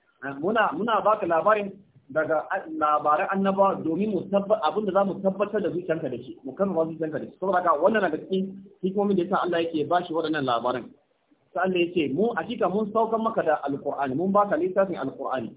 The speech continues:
Man a'rada anhu, duk wanda ya bijire mata,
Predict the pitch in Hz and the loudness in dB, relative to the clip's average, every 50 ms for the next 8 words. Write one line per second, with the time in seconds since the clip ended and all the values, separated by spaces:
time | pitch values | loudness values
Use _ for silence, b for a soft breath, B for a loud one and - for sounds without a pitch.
0 | _ _ _ _ _ _ _ 147 170 180 190 190 190 208 240 233 214 214 220 226 | _ _ _ _ _ _ _ -2 0 0 0 0 2 2 4 4 6 6 4 6
1 | 196 185 - 185 202 202 196 185 135 - - - _ _ _ _ _ _ - 131 | 6 4 6 6 4 4 4 0 -2 -8 -12 -16 _ _ _ _ _ _ -12 -6
2 | 143 240 - - - 233 247 262 262 226 208 196 208 202 190 214 220 185 175 196 | -6 -6 -6 -6 4 4 6 6 6 6 6 6 6 6 4 0 -2 -2 -2 -2
3 | 180 180 180 175 170 123 - | 0 0 0 -2 -2 -6 -10